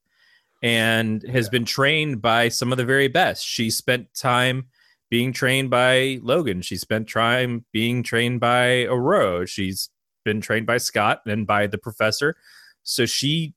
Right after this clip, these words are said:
Speaker 1: has the ins and outs, and she knows and has relationships with all these people. She's a very solid choice. Plus,
Speaker 2: Yeah.
Speaker 1: um,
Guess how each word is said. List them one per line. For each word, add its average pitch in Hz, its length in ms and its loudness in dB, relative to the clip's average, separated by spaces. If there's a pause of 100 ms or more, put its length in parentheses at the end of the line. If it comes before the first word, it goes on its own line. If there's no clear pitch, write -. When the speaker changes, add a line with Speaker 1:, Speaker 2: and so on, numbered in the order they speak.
(140)
Speaker 1:
has 147 520 0
the 123 140 -4
ins 135 140 -2
and 131 80 0
outs, 160 240 0
and 110 100 -8
she - 140 -6
knows 120 380 -2
and 117 180 -2
has 120 180 0
relationships 120 680 -2
with 98 80 -6
all 98 180 2
these 95 200 -4
people. 95 420 -6 (440)
She's 127 460 0
a 127 80 0
very 127 480 2
solid 120 420 0
choice. 104 440 -2 (100)
Plus, - 520 0
Speaker 2:
Yeah. 135 280 4
Speaker 1:
um, 123 180 -4